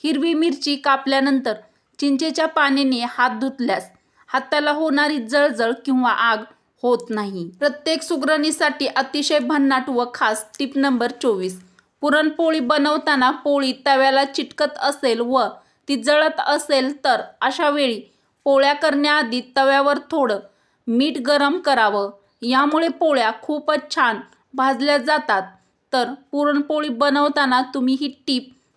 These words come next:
नक्की फॉलो करा व टिप आवडली असेल तर एक लाईक नक्की करा. टिप नंबर पंचवीस, लिंबू कट केल्यानंतर ते अर्धे किंवा निम्मे राहिले असेल तर ते कोणत्याही पालेभाजीमध्ये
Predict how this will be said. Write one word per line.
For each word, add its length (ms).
नक्की 400
फॉलो 300
करा 280
व 120
टिप 200
आवडली 320
असेल 380
तर 80
एक 320
लाईक 320
नक्की 440
करा. 360
टिप 200
नंबर 360
पंचवीस, 600
लिंबू 440
कट 340
केल्यानंतर 640
ते 160
अर्धे 380
किंवा 320
निम्मे 360
राहिले 320
असेल 580
तर 160
ते 140
कोणत्याही 580
पालेभाजीमध्ये 1040